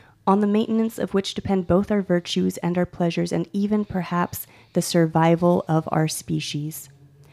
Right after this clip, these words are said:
For though the human heart is not unchanging, nay, changes almost out of recognition in the twinkling of an eye, the laws of causation are.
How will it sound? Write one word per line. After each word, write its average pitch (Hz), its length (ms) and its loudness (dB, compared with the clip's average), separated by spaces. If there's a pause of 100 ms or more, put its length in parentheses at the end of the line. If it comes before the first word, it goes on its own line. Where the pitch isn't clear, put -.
(320)
For 175 200 4
though 185 320 6
the 214 120 2
human 208 340 0
heart 180 360 2
is 160 200 -6
not 160 400 -2
unchanging, 170 800 -4 (400)
nay, 165 500 2
changes 180 400 2
almost 190 460 0
out 175 120 2
of 175 120 -2
recognition 170 680 -2
in 160 140 -6
the 160 80 -6
twinkling 190 540 -6
of 185 120 -4
an 185 80 -4
eye, 156 360 -2 (440)
the 175 120 2
laws 170 560 2
of - 200 -6
causation 160 760 -2
are. 147 380 -2